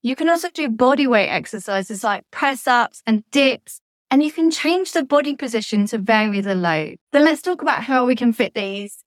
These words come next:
into our day. So we talked about the fact that, um, you get stronger by lifting heavier things, and the more you do, the stronger you get. So how do we fit this into our crazy busy week?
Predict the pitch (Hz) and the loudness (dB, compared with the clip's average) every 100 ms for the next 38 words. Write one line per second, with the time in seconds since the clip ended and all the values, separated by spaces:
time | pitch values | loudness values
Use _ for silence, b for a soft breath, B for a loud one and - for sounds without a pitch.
0 | _ _ 220 208 - 202 180 180 175 165 | _ _ -2 -2 -4 -2 0 0 0 0
1 | - 87 - _ _ _ _ _ _ _ | -2 -10 -12 _ _ _ _ _ _ _
2 | _ - 233 269 294 320 302 254 233 - | _ -2 0 2 0 -2 0 2 2 0
3 | 233 220 233 - 226 220 196 - 208 190 | -6 -2 -2 -2 -2 2 2 2 -2 -2
4 | 190 196 220 233 202 - - 240 233 226 | -4 -6 -2 0 0 -4 -2 0 2 2
5 | 220 214 208 190 180 180 185 185 190 185 | 2 2 0 0 2 2 0 -2 -4 -10
6 | _ _ _ _ _ 226 233 - 220 208 | _ _ _ _ _ 2 2 2 -4 2
7 | 220 202 196 202 208 196 196 196 175 180 | 2 2 -2 0 0 2 0 0 0 2
8 | 247 294 220 190 202 196 196 190 202 185 | 2 2 0 0 0 2 0 0 0 2
9 | 175 185 202 190 185 175 175 175 - - | 0 0 -4 -2 -4 -4 -2 -4 -6 -14
10 | 220 262 269 262 262 247 196 220 202 - | -6 -2 -2 -4 -4 -4 0 -2 -2 -4
11 | 214 214 185 180 - 233 226 202 185 185 | -4 -2 -4 -2 -2 0 -2 -6 -8 -8
12 | 180 180 - 226 165 | -8 -8 0 0 0